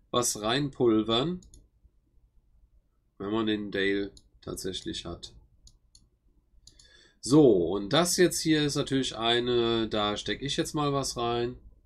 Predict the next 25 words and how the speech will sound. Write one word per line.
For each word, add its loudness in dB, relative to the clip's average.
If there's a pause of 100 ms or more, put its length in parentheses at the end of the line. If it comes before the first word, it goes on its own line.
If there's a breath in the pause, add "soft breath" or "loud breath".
Den -8
Burger 2
Boss -2
Bob. -4 (1200)
Ich -20
muss -2
mal 2
gucken, -2
hab, -2 (140)
hab -6
ich -6
den -2
Burger -2
Boss -8
Bob -6 (200 loud breath)
schon? -6 (540)
Ich -20
muss -18
mal -8
schauen. -10 (1000 soft breath)
Äh, -4
also 2
Burger 4
Boss 0
Bob. -2